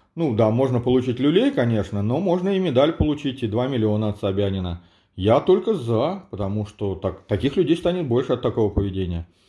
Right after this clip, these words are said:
Вот, единственное, конечно, опять же, надо в-, со школы прививать, что такое необходимая оборона, крайняя необходимость, когда можно убить человека, когда нельзя, чтобы не было такого, что там ты идешь, а, по улице, да,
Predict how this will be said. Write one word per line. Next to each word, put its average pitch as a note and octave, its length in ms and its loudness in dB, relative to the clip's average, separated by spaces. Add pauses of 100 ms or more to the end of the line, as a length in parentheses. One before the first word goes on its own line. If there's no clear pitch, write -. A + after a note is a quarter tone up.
(460)
Вот, A#2+ 200 2
единственное, E3 400 2
конечно, D3 380 0
опять C3+ 500 4
же, A#2 100 -4
надо G#2+ 260 -2
в-, - 260 -16
со A#2 100 -4
школы D3 460 0 (280)
прививать, A#2+ 640 2
что - 200 -12
такое A2 220 -2
необходимая A2+ 580 0
оборона, C3+ 320 0
крайняя C#3+ 380 0
необходимость, G#2+ 680 -2
когда G2+ 180 -2
можно C3+ 460 -2 (180)
убить G#2+ 280 -4
человека, G2+ 300 0
когда G2 220 0
нельзя, A2 260 0
чтобы G#2+ 220 -2
не D3 120 2
было G#2 200 2
такого, G2+ 400 0
что F2 340 -6 (360)
там F2 280 -6
ты A2+ 220 2
идешь, E3+ 240 2 (1300)
а, G2+ 220 2
по G#2 120 4
улице, G#2+ 420 2
да, B2 260 -2